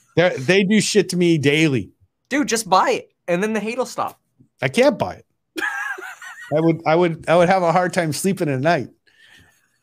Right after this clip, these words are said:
Speaker 1: Isn't Palantir supposed to be defending us from the Russians right now? Um,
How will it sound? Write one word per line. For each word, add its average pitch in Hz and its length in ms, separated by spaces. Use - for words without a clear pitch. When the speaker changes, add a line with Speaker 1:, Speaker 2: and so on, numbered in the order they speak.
Speaker 1:
Isn't 208 260
Palantir 233 640
supposed 196 300
to 185 40
be 202 80
defending 180 440
us 185 120
from 190 180
the 143 60
Russians 175 460
right 196 180
now? 208 280
Um, 143 540